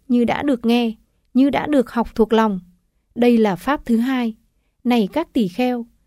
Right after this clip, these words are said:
đưa đến diệu pháp hỗn loạn biến mất. Lại nữa, này các tỷ kheo, các tỷ kheo không để cho các người khác nói pháp một cách rộng rãi như đã được nghe, như đã được học thuộc lòng.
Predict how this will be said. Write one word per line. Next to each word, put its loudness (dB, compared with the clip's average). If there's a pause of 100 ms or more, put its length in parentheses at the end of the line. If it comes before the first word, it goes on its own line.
(180)
đưa 4
đến 4
diệu 0
pháp -6
hỗn -2
loạn -2 (220)
biến 2
mất. -4 (1040)
Lại 0
nữa, -2 (500)
này 2
các -4
tỷ 0
kheo, -4 (480)
các -4
tỷ 4
kheo 0
không 0
để 2
cho -2
các -6
người 4
khác -6
nói 2
pháp -4
một 2
cách -4
rộng -2
rãi -4 (140)
như 2
đã -2
được -4
nghe, 0 (540)
như 2
đã -6
được 0
học -2
thuộc 0
lòng. -2